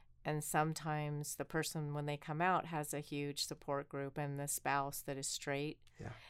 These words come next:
Speaker 1: and sacrificed everything to get that person to <laughs> heaven.
Speaker 2: Yeah.
Speaker 1: That's how I see it. Like, right?
Speaker 2: Yeah.
Speaker 1: She's like, "We can do this. I'm gonna save Brandon," you know, at the expense of s-, sort of sacrificing part of myself.
Speaker 2: Yeah.
Speaker 1: And, um,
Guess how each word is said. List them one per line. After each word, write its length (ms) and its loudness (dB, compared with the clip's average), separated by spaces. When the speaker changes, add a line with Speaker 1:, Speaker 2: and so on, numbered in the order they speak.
Speaker 1:
and 140 0
sacrificed 760 4
everything 640 0
to 300 -4
get 220 2
that 220 2
person 360 2
to 60 2
<laughs> 20 2
heaven. 460 10
Speaker 2:
Yeah. 140 8
Speaker 1:
That's 240 12
how 160 12
I 140 12
see 260 4
it. 140 8
Like, 260 6
right? 300 8
Speaker 2:
Yeah. 40 -8
Speaker 1:
She's 200 0
like, 180 6
"We 140 6
can 160 2
do 180 6
this. 300 6
I'm 120 6
gonna 140 4
save 300 2
Brandon," 520 4
you 120 4
know, 360 4
at 240 6
the 60 2
expense 440 2
of 60 -4
s-, 260 -2
sort 220 4
of 80 2
sacrificing 760 4
part 220 0
of 60 -2
myself. 760 -2
Speaker 2:
Yeah. 200 -4
Speaker 1:
And, 340 0
um, 440 0